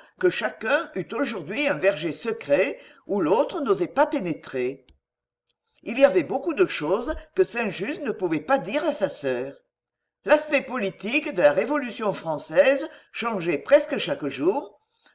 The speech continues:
Peut-être ne comprendrait-elle pas comment ses vues et ses sympathies pouvaient changer, puisque les excès commis par ceux qui avaient été ses amis grandissaient en horreur et en intensité.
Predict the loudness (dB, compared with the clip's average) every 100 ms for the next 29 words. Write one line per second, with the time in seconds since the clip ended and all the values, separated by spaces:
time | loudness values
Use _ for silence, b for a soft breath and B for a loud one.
0 | _ -4 2 6 6 4 -2 0 0 0
1 | -2 -2 -2 -2 -2 -2 0 0 -2 B
2 | -6 -4 -4 -2 -4 -4 -4 -4 -2 -4
3 | -2 0 2 0 0 -4 -2 2 2 0
4 | -4 -4 0 0 0 -8 b b b b
5 | -10 -2 -2 0 -2 -2 -2 -4 -4 0
6 | 0 -2 -8 -10 -8 -6 -4 -4 -4 -4
7 | 0 4 4 2 0 0 0 -2 0 0
8 | 0 -2 -4 -4 b b -14 -2 0 0
9 | -4 -2 0 2 2 0 -2 2 4 4
10 | 2 0 -2 -4 -4 -4 -4 -8 -2 0
11 | 0 -2